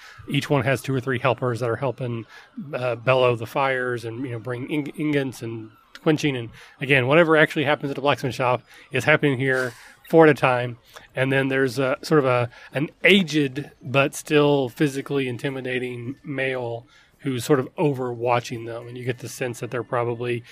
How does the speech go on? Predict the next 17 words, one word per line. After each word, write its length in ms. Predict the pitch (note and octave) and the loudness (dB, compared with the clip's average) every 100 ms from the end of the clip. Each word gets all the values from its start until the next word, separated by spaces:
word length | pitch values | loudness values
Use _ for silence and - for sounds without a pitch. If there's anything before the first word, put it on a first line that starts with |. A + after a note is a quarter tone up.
| - _ | -20 _
apprentices 720 | C3 D3 C#3+ C3 D3 C3 A#2+ | -4 2 2 2 0 -2 -2
and, 260 | F3 B2 C3+ D3+ | -6 -6 -8 -6
you 60 | |
know, 80 | C3 | -6
maybe 240 | B2+ A#2+ | -6 -6
journeymen. 680 | A#2 C3+ C3 B2+ B2 A#2 A2+ _ - _ | -6 -2 -2 -2 -4 -6 -10 _ -20 _
He's 320 | - C#3 A#2 | -2 -2 -2
the 140 | B2+ | -2
actual 360 | A#2+ A#2 - A#2 | -2 -2 -8 -8
master, 400 | A#2 A2+ - A#2+ | -6 -6 -6 -8
and 80 | A2+ | -8
he's 100 | A2+ | -8
sort 120 | B2 | -8
of 100 | A2 | -6
watching 380 | A#2 A#2+ C3 A#2 | -2 -2 -4 -10
them, 220 | A2+ A2+ | -8 -8
and, 220 | A2 G#2+ | -10 -16